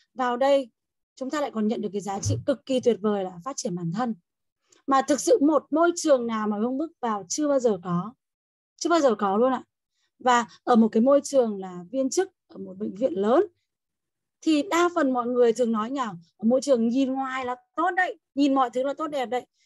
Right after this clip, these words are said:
Nhưng thực tế ở trong thì chắc chắn anh chị em chúng ta đều rất nhiều người cũng đang ngồi ở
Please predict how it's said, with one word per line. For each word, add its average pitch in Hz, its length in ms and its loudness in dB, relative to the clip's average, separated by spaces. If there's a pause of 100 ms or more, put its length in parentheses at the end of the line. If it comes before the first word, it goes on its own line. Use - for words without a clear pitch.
(220)
Nhưng 330 200 2
thực 285 200 -4
tế 220 160 4
ở 254 140 0
trong 262 260 -2
thì 220 140 -2
chắc 285 140 -12
chắn 220 160 -2
anh 240 160 -2
chị 240 100 -6
em 240 140 -4
chúng 214 140 -8
ta 233 120 -6
đều 220 200 2
rất 320 160 -4
nhiều 269 160 0
người 214 340 0
cũng 220 100 -8
đang 247 140 -8 (640)
ngồi 233 260 4
ở 185 140 2